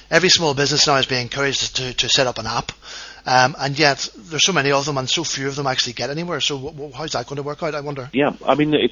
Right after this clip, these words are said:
Speaker 2: certainly is a challenge because when you look at all the, um, app platforms out there, you know, there are perhaps five which you could be building apps for.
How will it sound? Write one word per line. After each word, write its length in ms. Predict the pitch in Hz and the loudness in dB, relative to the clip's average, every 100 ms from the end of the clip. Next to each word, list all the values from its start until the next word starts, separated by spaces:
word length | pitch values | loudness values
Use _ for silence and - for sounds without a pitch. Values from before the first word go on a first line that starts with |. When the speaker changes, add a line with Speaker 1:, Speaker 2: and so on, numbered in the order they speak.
| - | 2
Speaker 2:
certainly 240 | 160 139 | 0 0
is 80 | 113 | -4
a 60 | |
challenge 380 | 101 123 113 98 | -2 -2 0 0
because 360 | - 98 107 95 - | 0 2 2 -2 -2
when 140 | 123 | -4
you 100 | 113 | 0
look 220 | 117 - | -2 -2
at 100 | - | -6
all 140 | - 107 | -2 -2
the, 400 | 107 101 95 95 | 0 0 0 0
um, 200 | 95 90 | -2 -2
app 200 | 117 - | -2 -2
platforms 420 | - - - 95 95 | -4 -8 -6 -10 -6
out 220 | 95 - | -6 -4
there, 180 | 90 90 - - - - | -6 -6 -14 -20 -20 -8
you 40 | 107 | 0
know, 60 | |
there 80 | 104 | 2
are 20 | |
perhaps 280 | 117 120 - - - | 4 2 0 -10 -2
five 400 | 120 110 90 85 - | 0 0 -2 -6 -10
which 240 | - 87 - | -8 -6 -6
you 40 | |
could 140 | - | -8
be 80 | 92 | -8
building 320 | 92 95 92 | -4 -2 -2
apps 240 | 95 - - | -4 -4 -8
for. 200 | - 92 | -8 -8